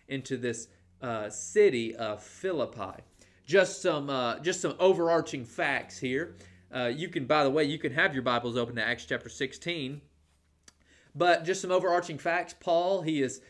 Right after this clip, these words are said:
just started in Acts chapter fifteen, his second missionary journey. And he picks up Timothy along the way at the beginning of chapter number sixteen.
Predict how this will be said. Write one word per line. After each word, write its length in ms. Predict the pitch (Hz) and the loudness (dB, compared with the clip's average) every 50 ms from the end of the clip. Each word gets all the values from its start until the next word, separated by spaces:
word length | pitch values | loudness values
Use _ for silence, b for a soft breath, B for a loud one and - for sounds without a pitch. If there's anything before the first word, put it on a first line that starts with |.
| B B B | B B B
just 440 | 131 120 139 190 208 208 208 - - | -10 2 4 4 4 4 0 -6 -10
started 520 | - - 214 202 202 190 170 143 143 156 160 | -6 -2 0 2 4 4 4 2 2 0 0
in 300 | 151 143 135 131 123 - - | 0 -2 -4 -6 -10 -6 -4
Acts 200 | 143 143 139 - | -4 -4 -4 -4
chapter 280 | - 175 147 - - 123 | -4 -4 -4 -2 -6 -10
fifteen, 640 | - - - 247 254 254 - - - 151 151 160 151 | -10 -4 -2 -2 -2 -2 -4 -8 -8 -6 -6 -4 -4
his 180 | 139 127 143 - | -4 -6 -4 -4
second 340 | - 185 175 - 170 - | -4 -4 -4 -4 -8 -10
missionary 420 | 156 160 156 - 160 151 147 139 131 | -10 -10 -10 -10 -8 -6 -4 -4 -4
journey. 520 | 127 113 127 139 151 175 208 220 226 B B B B B B B | -4 -4 -2 -2 -2 -2 -2 -4 -6 B B B B B B B
And 220 | 139 139 135 131 | -2 -2 0 0
he 100 | 131 127 | -2 -2
picks 300 | 127 - 202 202 - - | 2 2 2 2 4 2
up 200 | 214 202 - - | 0 0 0 -2
Timothy 360 | - 196 208 202 196 196 202 | -4 -2 -2 -2 0 2 2
along 280 | 196 190 185 190 190 175 | 2 2 0 -2 -2 0
the 80 | 180 175 | 0 2
way 220 | 185 190 190 190 | 2 2 2 0
at 80 | 180 165 | -2 -4
the 60 | 160 | -6
beginning 280 | 165 160 180 175 170 | -4 -4 -4 -4 -6
of 80 | 160 - | -8 -6
chapter 320 | - - 180 165 170 170 | -2 0 0 0 0 -4
number 160 | 170 160 143 139 | -6 -6 -6 -6
sixteen. 840 | 139 - - 196 190 190 - - - 185 185 180 185 180 180 B | -6 -4 -4 -4 -4 -4 -8 -10 -8 -8 -6 -6 -8 -10 -12 B